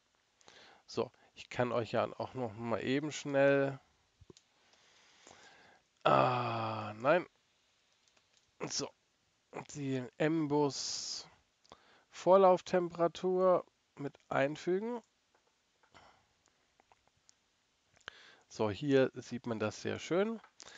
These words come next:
Also wir kommen hier aus der Nacht. Da war die Vorlauftemperatur abgekühlt hier bis auf irgendwie dreiundzwanzig auf zwanzig Grad. Dann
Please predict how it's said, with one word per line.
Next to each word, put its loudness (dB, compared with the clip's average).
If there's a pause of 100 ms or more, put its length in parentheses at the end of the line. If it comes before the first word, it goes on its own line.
(280)
Also 4
wir -2
kommen 4
hier 4
aus 2
der 0
Nacht. 2 (440)
Da 0
war 4
die -2
Vorlauftemperatur -2
abgekühlt -6
hier -6
bis -10
auf -4
irgendwie -10
dreiundzwanzig -6
auf -12
zwanzig -6
Grad. 8 (520)
Dann 2